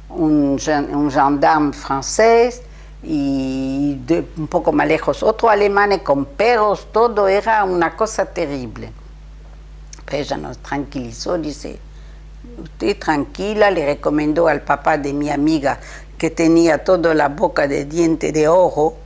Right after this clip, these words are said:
que era una característica que se hacían los judíos cuando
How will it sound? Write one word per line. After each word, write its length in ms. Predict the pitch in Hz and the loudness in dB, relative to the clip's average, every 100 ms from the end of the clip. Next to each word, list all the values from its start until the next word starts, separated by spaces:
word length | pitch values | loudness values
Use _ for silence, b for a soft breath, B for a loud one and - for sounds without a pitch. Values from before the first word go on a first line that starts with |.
| - - - - - | -20 -20 -20 -18 -8
que 100 | 156 | -4
era 200 | 151 160 | 0 0
una 180 | 156 139 | 0 0
característica 1200 | 147 135 139 - - 156 160 - 156 156 - | -2 0 -4 -6 -6 -4 -6 -8 -10 -6 -8
que 100 | - | -6
se 220 | 135 - 131 | -10 -4 -4
hacían 500 | - - 160 143 135 | -4 -4 -2 -2 -4
los 140 | 135 | -10
judíos 640 | - 143 151 165 143 131 - | -10 -10 -8 -6 -6 -8 -8
cuando 420 | 127 127 139 | -10 -8 -10